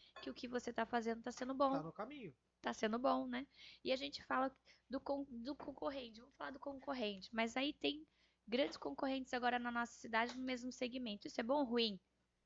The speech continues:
Speaker 2: Eu
Speaker 1: Que
Speaker 2: acho
Speaker 1: que é?
Speaker 2: bom.
Speaker 1: Por que você acha bom?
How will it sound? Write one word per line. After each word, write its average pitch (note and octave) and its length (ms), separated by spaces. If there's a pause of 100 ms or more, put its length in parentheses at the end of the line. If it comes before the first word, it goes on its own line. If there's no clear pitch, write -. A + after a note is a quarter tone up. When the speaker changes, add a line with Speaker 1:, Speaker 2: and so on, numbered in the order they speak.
(320)
Speaker 2:
Eu G3 120
Speaker 1:
Que E3 80
Speaker 2:
acho - 80
Speaker 1:
que C#4 60
é? G3+ 100
Speaker 2:
bom. F3+ 240 (600)
Speaker 1:
Por C4+ 120
que B3+ 120
você - 160
acha G#3 220
bom? E3+ 240